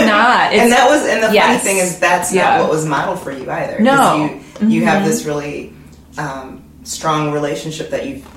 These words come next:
Speaker 2: that's been modeled for you
Speaker 1: Yeah.
Speaker 2: for your life. And
Speaker 1: Yes.
Speaker 2: she, your mom wasn't oppressed,
Speaker 1: No.
Speaker 2: um,
Speaker 1: Right.
Speaker 2: by any means.
Speaker 1: Right.
Speaker 2: But you, but for you, maybe the mothering part of it, you know,
Speaker 1: Right.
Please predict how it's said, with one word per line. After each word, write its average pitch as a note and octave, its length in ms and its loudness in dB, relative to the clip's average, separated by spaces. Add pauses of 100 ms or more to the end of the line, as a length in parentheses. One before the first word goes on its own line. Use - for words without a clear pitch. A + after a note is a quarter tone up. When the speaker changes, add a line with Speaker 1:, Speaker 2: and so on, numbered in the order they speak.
Speaker 2:
that's C3+ 220 -4
been D3 140 -6
modeled F#3+ 360 -4
for D3 80 -8
you C3 100 -8
Speaker 1:
Yeah. F4 300 -2
Speaker 2:
for D#3 140 0
your D3+ 120 -2
life. - 460 -8
And G#3+ 80 -8
Speaker 1:
Yes. C#3+ 300 -4
Speaker 2:
she, D#3 400 -6
your D3 180 -8
mom C#3+ 280 -8
wasn't F3 360 -4
oppressed, - 480 -4
Speaker 1:
No. F3 480 -2 (160)
Speaker 2:
um, D#3 100 -4
Speaker 1:
Right. D3+ 360 -4
Speaker 2:
by C#3 140 -2
any C3+ 180 -6
means. B2 280 -6
Speaker 1:
Right. - 220 0 (280)
Speaker 2:
But G3 280 4
you, G#3 360 -4
but E3+ 240 2
for F3+ 80 -4
you, F3+ 460 -4
maybe D#3 480 -6
the D#3 160 -6
mothering D3+ 520 -2
part B2 220 -10
of - 140 -10
it, - 220 -14
you - 80 -14
know, - 280 -14
Speaker 1:
Right. F3 160 -8